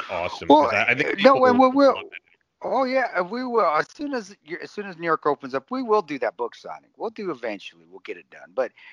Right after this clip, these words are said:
Speaker 2: yeah, I, it, it, it, we'll, we'll, let's wait till all the silly, the, the silliness, but then also the s-, I, it is serious and silliness at the same time. I,
Speaker 1: Sure.
Speaker 2: I do believe that.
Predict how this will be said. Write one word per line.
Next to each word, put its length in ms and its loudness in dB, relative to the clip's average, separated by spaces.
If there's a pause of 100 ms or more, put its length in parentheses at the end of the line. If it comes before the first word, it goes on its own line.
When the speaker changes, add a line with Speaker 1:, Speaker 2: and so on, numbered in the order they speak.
(140)
Speaker 2:
yeah, 220 0
I, 80 -2 (100)
it, 200 -10
it, 300 -14
it, 100 -20
we'll, 280 -6
we'll, 220 -12 (220)
let's 280 -10
wait 200 -6
till 140 -2
all 120 2
the 140 -8
silly, 360 -10 (120)
the, 80 -20 (140)
the 60 -20
silliness, 560 -6
but 160 -10
then 140 -4
also 320 0
the 80 -12
s-, 280 -16
I, 160 0 (220)
it 140 0
is 120 0
serious 600 -4
and 180 -4
silliness 540 -10
at 120 -10
the 60 -20
same 320 -12
time. 340 -10
I, 120 2
Speaker 1:
Sure. 80 2
Speaker 2:
I 60 2
do 180 -6
believe 380 -16
that. 160 -20